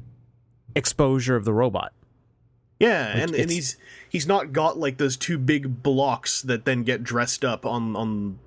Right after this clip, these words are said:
Speaker 2: the copter mode that you often see.
Speaker 1: Mm-hmm.
Speaker 2: Where it's like, "Oh, that's where the arms went."
Speaker 1: Right.
Speaker 2: You know, or vice versa.
Speaker 1: Yeah,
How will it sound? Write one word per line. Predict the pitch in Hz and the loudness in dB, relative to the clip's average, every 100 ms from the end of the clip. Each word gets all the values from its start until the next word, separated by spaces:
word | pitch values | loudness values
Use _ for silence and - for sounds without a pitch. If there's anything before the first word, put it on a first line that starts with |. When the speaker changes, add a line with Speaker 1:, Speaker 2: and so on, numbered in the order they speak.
| - - | -20 -8
Speaker 2:
the | 123 | -6
copter | - 117 - 107 | -2 -2 -2 -4
mode | 104 92 92 | -4 -4 -4
that | 104 | -4
you | 104 | -2
often | 104 - | -4 -6
see. | 104 104 87 - _ - - | -6 -6 -6 -10 _ -20 -8
Speaker 1:
Mm-hmm. | 120 127 135 135 - | -4 -2 -2 -4 -6
Speaker 2:
Where | 113 107 | -2 -2
it's | - | -2
like, | 117 120 | -2 2
"Oh, | 131 175 | 2 4
that's | 220 - | 2 2
where | 185 | 0
the | 156 | 0
arms | - 139 120 110 | 0 0 0 -2
went." | 107 98 90 - - _ _ _ _ _ _ - - | -2 -2 -4 -10 -16 _ _ _ _ _ _ -20 -2
Speaker 1:
Right. | 117 95 | 0 0
Speaker 2:
You | |
know, | 90 | -2
or | 98 | -2
vice | 104 104 | -2 -4
versa. | 95 92 82 - - - _ _ _ - - | -6 -6 -10 -14 -20 -20 _ _ _ -20 -4
Speaker 1:
Yeah, | 117 | -2